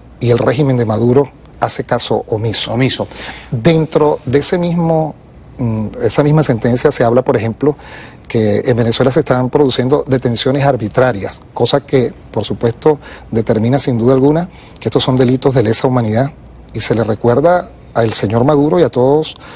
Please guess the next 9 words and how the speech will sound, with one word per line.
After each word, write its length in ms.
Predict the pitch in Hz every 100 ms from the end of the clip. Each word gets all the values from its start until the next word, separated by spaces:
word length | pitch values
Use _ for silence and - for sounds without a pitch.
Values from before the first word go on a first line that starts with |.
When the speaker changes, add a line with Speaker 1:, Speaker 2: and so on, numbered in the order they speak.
| - -
Speaker 1:
los 140 | 120
que 140 | - 107
dirigen 340 | 107 113 139
el 120 | 113
régimen 360 | 107 120 147 139
venezolano 600 | 117 110 104 110 143 180 - - -
que 100 | -
recuerden 540 | 113 - 120 131 165 190 - - - - -
que 320 | 120 135